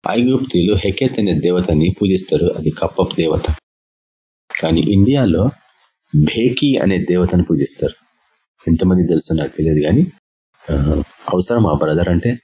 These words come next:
ఖచ్చితంగా అవసరమే. ఎందుకంటే ఇది ప్రపంచాంతంగా నెరవేరుతుంది, అది నువ్వు తెలుసుకోవాలా, ఆత్మీయ దృష్టితో నీకు అర్థం చేసుకోవాలా. అదొక అపవిత్రమైన ఆత్మ, దాన్ని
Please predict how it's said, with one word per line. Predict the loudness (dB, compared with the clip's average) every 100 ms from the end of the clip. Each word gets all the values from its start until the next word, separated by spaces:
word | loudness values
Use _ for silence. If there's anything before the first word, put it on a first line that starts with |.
| -6
ఖచ్చితంగా | -6 -6 -2 0 2
అవసరమే. | 0 0 0 -2 -4 _ _ _ _ -2
ఎందుకంటే | 2 2 2 2 -2 -6 _ _ _ _
ఇది | 0 0
ప్రపంచాంతంగా | 0 0 0 2 2 2 2 2
నెరవేరుతుంది, | 2 2 0 0 0
అది | 2
నువ్వు | 2 2
తెలుసుకోవాలా, | 2 0 -2 0 0
ఆత్మీయ | -2 -2 0 0
దృష్టితో | 0 -2 -2
నీకు | -2 -2 -2
అర్థం | 0 2 2
చేసుకోవాలా. | 0 -2 -2 0 -2 -4 _ _ _ _ _ _ _ _ _ _ _ _
అదొక | -2 0 0
అపవిత్రమైన | -2 0 2 2 4 4 4
ఆత్మ, | 2 0 2 0 0 -8 _ _ -8
దాన్ని | -4 0 0